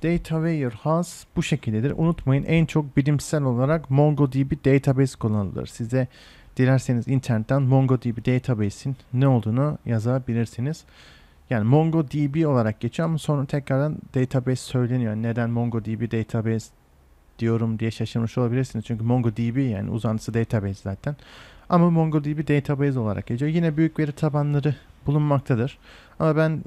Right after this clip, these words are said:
kanalımda sadece Oracle'ı anlattım. Siz dilerseniz Microsoft'un veya daha çok bilimsel olan MongoDB gibi veri tabanlarını kullanabilirsiniz. M Y S Q L falan kullanmayın. Onlar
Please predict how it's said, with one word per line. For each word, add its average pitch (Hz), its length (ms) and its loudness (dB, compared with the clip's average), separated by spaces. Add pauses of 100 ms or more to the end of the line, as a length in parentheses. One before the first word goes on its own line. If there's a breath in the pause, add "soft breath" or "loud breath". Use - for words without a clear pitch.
kanalımda 143 400 2
sadece 123 300 0
Oracle'ı 123 500 0
anlattım. 113 600 -2
Siz 120 260 -4
dilerseniz 123 520 -2
Microsoft'un 123 680 0
veya 117 280 2 (400 loud breath)
daha 127 200 6
çok 127 280 -2
bilimsel 123 380 0
olan 110 240 2
MongoDB 120 720 0
gibi 110 200 -2
veri 117 140 0
tabanlarını 104 640 0 (880)
kullanabilirsiniz. 123 720 2
M 131 140 4
Y 131 60 4
S - 120 -8
Q 139 80 0
L 131 80 4
falan 135 280 0
kullanmayın. 127 520 0
Onlar 113 360 -2